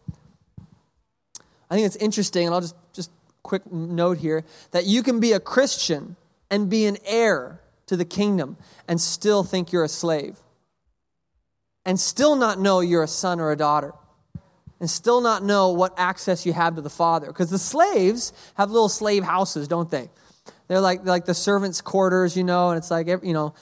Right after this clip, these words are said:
they come in, ask what the Father wants, and they go back, and then they do their thing.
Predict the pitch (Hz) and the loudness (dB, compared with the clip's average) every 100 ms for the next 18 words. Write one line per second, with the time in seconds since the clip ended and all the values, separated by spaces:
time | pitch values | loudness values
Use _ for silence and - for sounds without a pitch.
0 | _ 180 170 185 180 170 156 165 - 175 | _ -4 0 -2 0 -2 -2 -4 -2 -2
1 | 165 165 160 160 160 156 165 - 160 165 | -2 -2 0 0 0 -2 -4 -4 -2 0
2 | 160 151 156 165 156 151 147 143 156 143 | 0 -2 -4 -4 -4 -2 -2 -2 -2 -2
3 | 135 160 143 131 | -4 -4 -4 -8